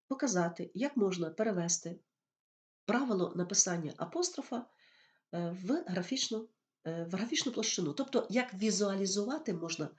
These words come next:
ці правила. Ось перед нами правила написання апострофа. П'ять правил, коли пишемо апостроф.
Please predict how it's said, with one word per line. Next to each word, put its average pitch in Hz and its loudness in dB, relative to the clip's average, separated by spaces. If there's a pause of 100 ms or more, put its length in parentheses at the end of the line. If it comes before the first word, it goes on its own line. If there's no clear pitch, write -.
(380)
ці - 0
правила. - -6 (600)
Ось - 8
перед 214 4
нами 262 4 (360)
правила 226 0
написання 175 2
апострофа. 151 -8
П'ять 220 0
правил, 165 0 (300)
коли 190 6
пишемо 180 0
апостроф. 208 -2